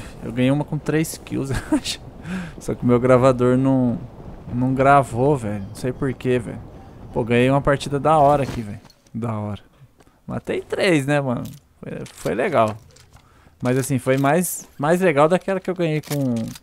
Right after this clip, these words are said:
com oitão e doze. Mas aí a hora que eu olhei, no meu gravador não tava gravando, mano.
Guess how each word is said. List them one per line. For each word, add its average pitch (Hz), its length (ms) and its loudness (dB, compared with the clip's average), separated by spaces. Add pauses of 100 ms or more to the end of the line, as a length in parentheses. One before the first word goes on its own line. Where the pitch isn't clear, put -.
(120)
com 117 140 -4
oitão 117 400 0
e 120 40 2
doze. 110 400 -6 (1400)
Mas 135 320 2
aí 147 180 6
a 151 40 8
hora 156 100 4
que 160 100 -2
eu 160 40 4
olhei, 147 260 4
no 160 120 -2
meu 160 160 0
gravador 156 400 2
não 156 80 -2
tava 151 240 0
gravando, 120 520 -2
mano. 104 160 -12